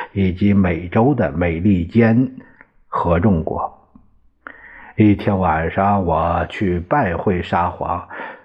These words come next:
整晚的话题主要围绕他在做皇太子时曾访问的远东地区。那次旅行期间，他学会了很多中国话，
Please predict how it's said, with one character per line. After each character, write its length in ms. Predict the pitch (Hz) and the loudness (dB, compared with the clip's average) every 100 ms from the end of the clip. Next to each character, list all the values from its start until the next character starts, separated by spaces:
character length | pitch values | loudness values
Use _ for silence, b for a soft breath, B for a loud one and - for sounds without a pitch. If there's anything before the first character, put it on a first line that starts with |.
| B | B
整 380 | - 123 147 214 | -2 0 0 0
晚 260 | 170 80 82 | 0 -2 -4
的 100 | 90 | -6
话 320 | - 147 92 | -2 0 -2
题 300 | 87 - 92 | -4 -6 -4
主 320 | 95 98 82 | -4 -4 -4
要 320 | 90 143 156 87 78 85 85 | -2 -2 0 -2 -2 -6 -4
围 160 | 90 87 | -2 0
绕 340 | 135 170 76 | 2 0 -2
他 340 | - - 120 120 | -4 -4 -2 -2
在 240 | 123 87 | 0 -2
做 240 | 87 139 76 | 0 0 0
皇 360 | - 80 101 | 0 -2 0
太 300 | - - 92 | -4 -2 -2
子 300 | 78 - - | -2 -6 -10
时 360 | - - 85 - B - | -10 -8 -4 -4 B -10
曾 260 | - 107 107 | 0 2 2
访 440 | - 87 76 92 | 0 -4 -2 -2
问 280 | 131 151 85 | 0 0 0
的 300 | 85 78 76 | -2 -4 -6
远 340 | - 87 80 - | -4 -4 -4 -2
东 240 | - 139 | 0 0
地 160 | 131 78 | -2 -4
区。 360 | - - - B B - | -6 -10 -12 B B 0
那 220 | 160 120 | 2 2
次 240 | 90 - 107 | 0 -4 -2
旅 300 | 98 92 85 | -2 -2 -4
行 320 | - 95 120 | -4 -2 -2
期 240 | - 113 | -2 -2
间， 340 | 95 113 113 117 B | 0 2 2 -2 B
他 140 | - 104 | -4 -4
学 260 | - 92 | -2 -2
会 240 | 104 160 95 | 0 0 0
了 120 | 85 | 0
很 320 | - 82 82 | -2 -4 -2
多 240 | 82 131 | 2 2
中 320 | 120 160 175 165 | 2 2 2 0
国 180 | - | -2
话， 320 | - - - | -2 -4 -4